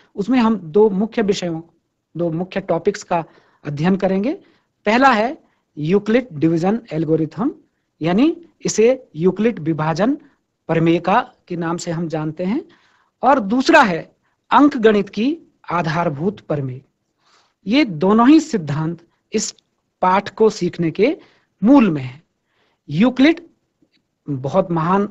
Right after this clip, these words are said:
गणितज्ञ हुए हैं, इनके बारे में आपने पिछली कक्षाओं में इनका नाम अच्छे से सुना है। तो यूक्लिड डिवीजन एल्गोरिथम से हम क्या सीखेंगे? हमारे पास इस कक्षा तक,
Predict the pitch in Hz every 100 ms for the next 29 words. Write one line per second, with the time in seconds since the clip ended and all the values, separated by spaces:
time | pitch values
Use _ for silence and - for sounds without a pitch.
0 | - 233 180 196 180 190 196 190 202 330
1 | - _ _ _ _ _ 170 165 190 175
2 | 190 190 190 165 160 180 170 - 156 190
3 | 190 175 185 190 185 170 180 165 160 180
4 | 170 190 185 185 185 185 175 285 - _
5 | _ _ _ _ - 214 220 175 165 214
6 | 262 302 214 226 226 247 269 208 214 240
7 | 254 240 240 240 247 226 262 - _ _
8 | _ _ 202 220 - 220 226 226 302 -
9 | _ _ _ _ _ _ - 247 254 269
10 | 269 160 151 - _ _ _ _ 285 285
11 | - - 208 - 254 247 160